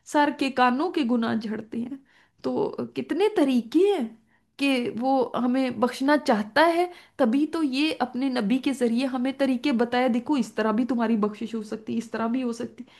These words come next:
कोई एक चीज नहीं, बेशुमार चीजें बता दी गई, ताकि कहीं तो बंदा कोई चीज ही कर ले,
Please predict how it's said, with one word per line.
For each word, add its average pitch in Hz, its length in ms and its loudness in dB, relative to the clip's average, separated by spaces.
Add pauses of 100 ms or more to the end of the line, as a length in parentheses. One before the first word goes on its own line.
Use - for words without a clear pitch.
(240)
कोई 349 300 2
एक 330 360 4
चीज 320 340 2
नहीं, 330 260 2
बेशुमार 294 880 4
चीजें 311 380 2
बता 269 280 2
दी 233 180 0
गई, 208 220 -6 (560)
ताकि 339 260 4
कहीं 302 460 6
तो 440 180 6
बंदा 269 340 6
कोई 302 380 4
चीज 302 320 4
ही 302 60 4
कर 277 220 -2
ले, 240 180 -6